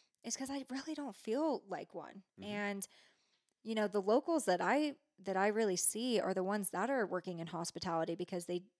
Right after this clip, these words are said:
Speaker 1: you know, they have that schedule where they mostly are working over the weekends. Like, their, their Friday is their Monday,
Speaker 2: Mm-hmm.
Speaker 1: and they're able to then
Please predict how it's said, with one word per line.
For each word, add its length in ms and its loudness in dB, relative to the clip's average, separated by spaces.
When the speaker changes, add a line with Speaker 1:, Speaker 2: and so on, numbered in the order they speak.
Speaker 1:
you 140 -8
know, 140 -6
they 100 -2
have 280 2
that 400 2
schedule 460 0
where 120 0
they 120 -4
mostly 380 -2
are 80 2
working 280 -4
over 160 -8
the 80 -8
weekends. 580 -2
Like, 160 -6
their, 520 6
their 140 0
Friday 400 6
is 100 2
their 140 2
Monday, 420 0
Speaker 2:
Mm-hmm. 80 -4
Speaker 1:
and 340 0
they're 260 2
able 380 0
to 500 0
then 400 -4